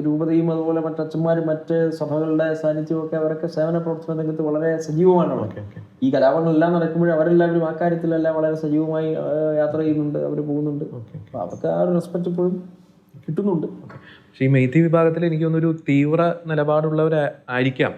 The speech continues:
Speaker 2: ഒരുപക്ഷെ ഇത്തരത്തിലുള്ളൊരു
Speaker 1: തീർച്ചയായിട്ടും
Speaker 2: കലാപത്തിലേക്ക്.
Speaker 1: അങ്ങനെയാണ് കരുതേണ്ടത്. പിന്നെ ഗവൺമെന്റിന്റെ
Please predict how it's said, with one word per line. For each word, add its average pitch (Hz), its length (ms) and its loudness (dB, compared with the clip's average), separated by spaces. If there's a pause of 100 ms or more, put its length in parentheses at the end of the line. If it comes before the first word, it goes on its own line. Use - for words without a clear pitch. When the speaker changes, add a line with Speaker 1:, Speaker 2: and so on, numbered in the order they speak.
Speaker 2:
ഒരുപക്ഷെ 123 380 -4
ഇത്തരത്തിലുള്ളൊരു 120 720 -4
Speaker 1:
തീർച്ചയായിട്ടും 220 460 0
Speaker 2:
കലാപത്തിലേക്ക്. 131 360 2
Speaker 1:
അങ്ങനെയാണ് 175 360 -2 (120)
കരുതേണ്ടത്. 196 320 -2
പിന്നെ 139 240 -4
ഗവൺമെന്റിന്റെ 214 840 -2